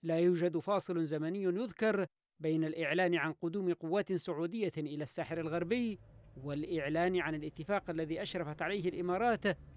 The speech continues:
على تعيين قيادة مشتركة للقوات التي تقاتل في الساحل الغربي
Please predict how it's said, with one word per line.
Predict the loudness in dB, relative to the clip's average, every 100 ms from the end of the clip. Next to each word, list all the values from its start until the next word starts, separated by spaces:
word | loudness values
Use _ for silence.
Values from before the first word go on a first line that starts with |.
| -14
على | -8 -6
تعيين | 0 2 4 2
قيادة | 2 2 2 2 -2
مشتركة | -2 -2 -2 0 -2
للقوات | -4 -4 -2 -2 0
التي | -2 -4
تقاتل | -8 -2 -2 -2 -4
في |
الساحل | -4 -2 -2 0
الغربي | 0 0 2 0 0 -2